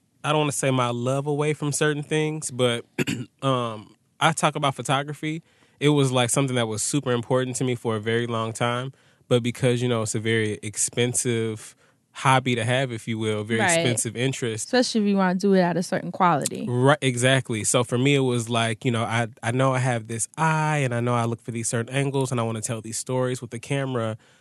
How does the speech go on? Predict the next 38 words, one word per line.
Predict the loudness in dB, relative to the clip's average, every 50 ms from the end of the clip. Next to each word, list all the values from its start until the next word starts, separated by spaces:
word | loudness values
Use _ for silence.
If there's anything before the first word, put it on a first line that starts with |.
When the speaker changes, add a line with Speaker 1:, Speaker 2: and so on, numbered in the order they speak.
| _ _ _
Speaker 1:
but | 0 0
if | 0 0 -2
I | -2 -4
can't, | -4 -2 2 2 4 4 2 0 -2 -4 _ _ _ _ _ _ 0
you | 2
know, | 2 2 2 0
afford | -2 -4 -4 0 2 4 4 4 4
a | 2
certain | 0 2 2 2 2 2 0 0 2
lens | 2 2 2 0 -2 -2 -4 -6 -8 -8 -8 -6
or, | -2 0 0 0 0 0 -2
you | -4 -4 -2
know, | -2 -2
the | -2 -4 -6
software, | -4 -2 0 0 0 0 -2 -2 0 2 2 2 0 -2
if | -4 -2
I, | -2 -2 -2 -2 -4
I | -10
couldn't | -6 -4 -4 -4 -4
afford | -6 -6 -6 -4 -6 -4
the | -4 -4
certain | -4 -4 -4 -4 -6
software | -6 -4 -6 -4 -4 -2 -2 0
to | 0 -2 -4 -6 -10 _ _ _ _ _
get | 0 0 0
my | 0 -2 -2
pictures | -2 -4 -4 -2 -2 -2 -2 -2
to | -2 -2
look | -2 -4 -4 -4
a | -6
certain | -4 -2 -2 -2 -2 -2
way, | -2 -2 -2
like, | -4 -6 -4
just | -2 -2 -2 0 0
little | 0 0 0
things | 0 0 -2 -4 -2 -2
like | -4 -6 -4 -4
that | -2 -2 -2 -2 -4 -8